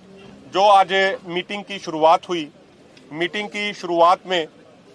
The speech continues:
माननीय कृषि मंत्री शिवराज सिंह चौहान जी ने कहा कि जो जानकारियां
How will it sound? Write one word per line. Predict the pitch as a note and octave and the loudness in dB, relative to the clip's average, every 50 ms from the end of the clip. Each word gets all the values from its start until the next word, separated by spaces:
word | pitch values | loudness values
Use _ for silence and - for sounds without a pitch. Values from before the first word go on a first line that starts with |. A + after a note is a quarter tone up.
| - | -2
माननीय | D3+ E3 F3+ G3 G3+ | 0 0 2 0 -2
कृषि | - - F#3 F3 - G#3 | -4 -4 -6 -8 -8 -8
मंत्री | G3 F#3+ F#3+ D3+ F3+ G3 | -8 -8 -10 -10 -12 -10
शिवराज | F#3 - F3 E3+ E3+ F3 E3 | -8 -4 0 2 2 2 2
सिंह | - F#3+ F#3+ | 0 -6 -12
चौहान | F3+ - F3+ D#3 D3+ D#3+ D#3+ | -6 -2 0 2 2 2 0
जी | D3+ F3+ F3+ | 0 -4 -4
ने | F#3 F3+ | -2 0
कहा | - D#3+ D3+ E3+ F3+ E3 C#3 - - - - - - - - - _ _ - | 2 2 4 4 4 2 2 -2 -8 -20 -20 -20 -20 -20 -20 -20 _ _ -10
कि | - G3 G3+ | -8 -6 -6
जो | E3 D3 G3+ G#3+ A#3+ | -4 -2 0 2 2
जानकारियां | G3+ E3 G3 F#3+ F#3 F#3+ - - F#3 F#3 G3+ G#3 G#3 F3+ | 2 2 2 2 2 2 2 2 2 2 4 4 2 2